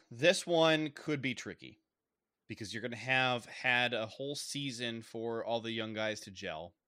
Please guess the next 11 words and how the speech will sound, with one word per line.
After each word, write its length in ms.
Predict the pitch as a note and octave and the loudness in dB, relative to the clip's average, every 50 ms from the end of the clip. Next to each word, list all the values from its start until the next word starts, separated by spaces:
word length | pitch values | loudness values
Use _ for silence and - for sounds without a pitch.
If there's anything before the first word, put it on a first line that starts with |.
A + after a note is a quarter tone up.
| _ - | _ -18
You're 100 | F2 F2+ | -14 -12
gonna 120 | F#2+ F#2 | -12 -10
have 220 | F2+ G2 F#2+ F2 - | -10 -10 -10 -8 -6
had 180 | G#2+ G2+ G#2 | -4 -4 -4
a 60 | G2+ | -2
whole 200 | G#2 A#2+ C3 C#3+ | 0 0 0 0
season 340 | C#3+ - C#3+ C3 A2+ A#2+ B2 | 0 -2 -4 -6 -6 -6 -8
for 120 | - A#2+ A#2 | -10 -12 -8
Kevin 300 | - - B2 B2 B2+ B2+ | -4 -2 -2 0 -2 -4
O'Connell 540 | A#2+ - - A#2+ A#2 A#2+ A#2 A#2 A#2 A2+ - - - - | -8 -8 -6 -4 -4 -2 -2 -4 -4 -6 -6 -8 -10 -8
to 520 | A2 A2 A2 G#2+ G#2+ G#2+ G#2+ G#2 F#2+ - | -6 -6 -6 -6 -6 -6 -6 -8 -10 -12